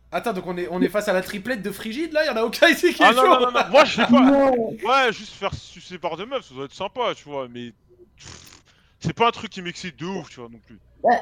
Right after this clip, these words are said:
Speaker 3: en fait, je pense que ça dépend du contexte, tu vois. Si c'est un plan
Speaker 2: Ouais.
Speaker 3: cul et tout, et que t'es pas trop attaché, pourquoi pas. Mais si c'est une, une histoire comme le gars là, pour que t'en aies un qui se sente
Speaker 2: Attends.
Speaker 3: mal et tout, non, non.
Speaker 2: Dans, dans le chat, ils disent, putain, Alex, il est pas là. Dans le chat, ils disent que je suis un mytho, la tête de ma mère, qu'il y a une meuf de mon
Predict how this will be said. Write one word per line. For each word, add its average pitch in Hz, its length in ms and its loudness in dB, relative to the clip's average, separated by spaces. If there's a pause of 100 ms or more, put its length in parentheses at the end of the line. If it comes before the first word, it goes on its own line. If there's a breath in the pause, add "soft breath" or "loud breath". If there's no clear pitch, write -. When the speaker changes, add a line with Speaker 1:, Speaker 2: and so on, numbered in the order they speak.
Speaker 3:
en 277 40 -2
fait, 466 120 4
je - 60 -14
pense 381 120 6
que 392 60 2
ça 277 100 8
dépend 247 240 4
du 285 120 6
contexte, 240 520 2
tu - 100 -8
vois. 214 140 6
Si 277 140 -2
c'est 339 80 4
un 269 120 4
plan 240 200 2
Speaker 2:
Ouais. 240 80 -6
Speaker 3:
cul 277 100 4
et 254 120 0
tout, 277 240 8
et 262 60 8
que 262 60 0
t'es 254 100 2
pas 240 140 6
trop 247 140 2
attaché, 233 400 4
pourquoi - 340 4
pas. 240 280 6 (280 loud breath)
Mais 226 140 0
si 302 200 -2
c'est 277 160 2
une, 226 220 4
une 226 140 2
histoire 262 340 2
comme 220 160 2
le 214 100 2
gars 226 200 6
là, 233 160 8
pour 226 200 -10
que 233 100 -2
t'en 220 260 0
aies 202 140 2
un 220 180 0
qui 220 160 -8
se - 100 -6
sente 202 280 -4
Speaker 2:
Attends. - 0 -
Speaker 3:
mal 208 420 6
et 202 80 2
tout, 214 260 -6
non, 190 220 0
non. 180 260 0 (120)
Speaker 2:
Dans, 175 140 -6
dans 170 160 -6
le 185 40 -14
chat, 226 300 -2
ils 156 80 -20
disent, 175 220 -14
putain, - 300 -8
Alex, 156 300 -4
il 123 60 -16
est - 40 -14
pas 135 140 -8
là. 120 200 -8
Dans 131 60 -12
le 147 60 -18
chat, - 220 -10
ils 139 80 -20
disent 147 180 -18
que - 100 -20
je - 40 -18
suis - 100 -12
un 123 60 -10
mytho, 147 280 -10
la 113 140 -10
tête 160 260 -10
de 139 60 -16
ma 135 140 -6
mère, 165 220 -10
qu'il 131 200 -14
y 123 40 -8
a - 20 -6
une 123 80 -16
meuf 147 180 -12
de 117 80 -20
mon 117 140 -20